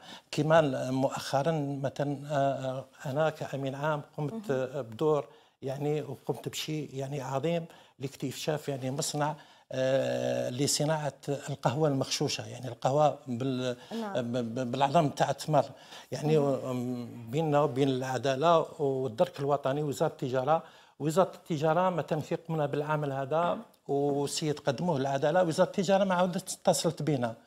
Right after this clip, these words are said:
Speaker 2: نعم،
Speaker 1: وكان
Speaker 2: يعني لم
Speaker 1: بزاف مخالفات اللي لازم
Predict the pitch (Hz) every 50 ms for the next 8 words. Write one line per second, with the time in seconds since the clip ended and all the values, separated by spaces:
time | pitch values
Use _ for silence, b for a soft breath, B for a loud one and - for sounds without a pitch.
0 | - 220 226 226 220 196 170 156 - - 190 185 175 160 151 170 - - 165 226
1 | 233 233 233 208 190 190 185 - 180 175 165 - - 226 226 226 - 180 175 180
2 | 170 170 185 165 - 226 220 220